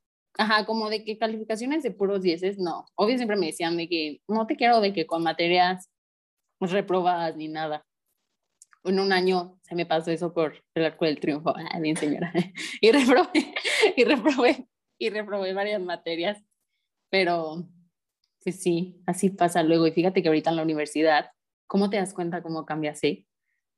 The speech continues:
Ahorita es de que te ponen nueve en un trabajo que te, que te esforzaste muchísimo y tú de que no te enojas y de que, "¿Cómo nueve? No, yo quiero diez", porque ese trabajo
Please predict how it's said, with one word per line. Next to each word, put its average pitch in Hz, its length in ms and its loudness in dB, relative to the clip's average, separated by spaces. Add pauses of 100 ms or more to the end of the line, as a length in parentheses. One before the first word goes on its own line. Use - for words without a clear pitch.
(120)
Ahorita 196 300 6
es 220 80 4
de 214 100 4
que - 320 2 (160)
te 196 100 2
ponen 208 320 2
nueve 196 240 0
en 196 100 0
un 185 80 0
trabajo 180 380 -6
que 185 100 -10
te, 170 140 -8 (320)
que 180 100 4
te 180 120 2
esforzaste 170 460 2
muchísimo 180 480 2
y 170 100 2
tú 180 80 4
de 190 180 6
que 180 140 4
no 208 480 0
te 202 100 0
enojas 208 760 -4
y 196 60 0
de 185 120 2
que, 185 120 -10
"¿Cómo 214 220 -4
nueve? 220 760 -2 (220)
No, 226 160 0
yo 220 160 2
quiero 240 260 -2
diez", 185 260 0
porque - 320 -14 (360)
ese 262 260 -6
trabajo 208 760 -2